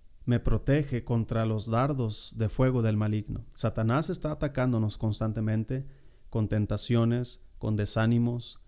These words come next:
con chismes y tanta información negativa que llega a nuestras vidas,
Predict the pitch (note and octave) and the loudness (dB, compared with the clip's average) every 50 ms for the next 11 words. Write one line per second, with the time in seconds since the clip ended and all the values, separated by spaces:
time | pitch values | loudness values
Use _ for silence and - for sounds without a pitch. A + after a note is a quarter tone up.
0 | - - - - - - G#2 G2+ G2+ - - A#2+ A#2 A2+ A2+ B2 A#2 A2+ A2+ A#2 | -20 -20 -20 -12 -8 -4 -4 -4 -2 -2 0 0 0 2 0 0 -2 -2 -2 -4
1 | A2+ - - - - - - - - - - B2 A#2+ A#2 A#2 A2+ A2+ G#2+ - - | -8 -10 -14 -16 -18 -20 -20 -20 -20 -14 -8 -4 -2 0 0 0 0 0 2 2
2 | C3+ D3 C#3+ E3 D#3+ D3 C#3+ C3+ B2+ A#2+ A2+ - - C3+ C#3 C#3+ C#3+ C#3+ B2+ A2+ | 2 2 4 2 2 2 2 2 2 2 2 2 2 4 4 4 4 4 2 0
3 | A2+ - C3+ C#3+ C#3+ C#3+ C#3 C#3 C#3 A#2+ A2 A2+ A#2+ C3+ C#3 C#3 C3+ B2 A#2+ - | 0 2 2 4 4 4 2 0 0 0 0 0 2 2 2 2 2 2 0 0
4 | C3+ C3+ B2+ A2 A2+ A2 G#2+ A#2 A#2+ - - | -2 -2 -2 0 0 0 0 -2 -4 -6 -10